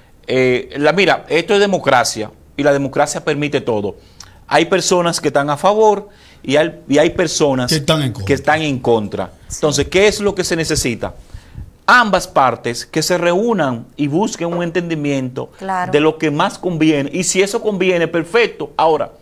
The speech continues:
Speaker 1: lo que también se está pidiendo es el remozamiento del parque, que es lo que ustedes exigen.
Speaker 2: Pero lo, eso, eso está abandonado. O sea, está bien, porque el senti-, fíjate que el sentido que ellos dicen, o lo que, la, lo que justifica, ah, que eso se está revalizando porque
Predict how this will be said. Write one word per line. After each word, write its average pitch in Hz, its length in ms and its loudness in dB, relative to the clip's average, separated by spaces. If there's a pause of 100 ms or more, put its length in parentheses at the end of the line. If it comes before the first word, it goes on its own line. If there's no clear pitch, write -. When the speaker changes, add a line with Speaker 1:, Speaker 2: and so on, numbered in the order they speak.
(280)
Speaker 1:
lo 156 140 0
que 165 140 0
también 165 320 0
se 220 100 -6
está 196 220 -2
pidiendo 131 580 0
es 117 140 -2 (240)
el 135 100 -2
remozamiento 143 720 -2
del 131 140 0
parque, 123 340 -2
que 123 80 -6
es 139 40 0
lo 143 80 -2
que 139 60 -6
ustedes 127 300 -4
exigen. 87 180 -14 (320)
Speaker 2:
Pero 208 160 -4
lo, 202 140 2
eso, 214 240 0
eso 233 200 -2
está 185 100 0
abandonado. 127 640 -2 (320)
O 175 80 -6
sea, 254 80 4
está 254 160 2
bien, 285 200 4
porque 202 160 -2
el 180 40 0
senti-, 190 200 0
fíjate 262 340 4
que 226 80 2
el 202 40 2
sentido 214 320 2
que 240 80 2
ellos 226 160 2
dicen, 120 520 -2
o 147 80 0
lo 147 100 0
que, 139 240 0
la, 143 140 0 (180)
lo 156 100 2
que 170 80 0
justifica, 180 580 2
ah, 233 80 0
que 226 80 0
eso 220 280 -2 (160)
se - 120 -2
está 208 180 0
revalizando 226 540 2
porque 165 400 -2